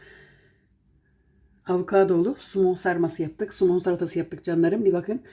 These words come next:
Kalan, e, avoka-, bir, birkaç ka-, avokadom kalmıştı ezilmiş. Onunla böyle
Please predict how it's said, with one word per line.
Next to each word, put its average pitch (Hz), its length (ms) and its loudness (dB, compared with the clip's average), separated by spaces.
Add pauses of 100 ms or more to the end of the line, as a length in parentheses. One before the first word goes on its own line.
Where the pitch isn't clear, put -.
(800)
Kalan, 214 320 4
e, 202 40 4 (340)
avoka-, 190 380 2
bir, - 140 -6
birkaç 196 260 -4
ka-, 185 180 -2
avokadom 185 440 2
kalmıştı 151 380 0
ezilmiş. 170 380 0
Onunla 175 300 6
böyle 175 380 0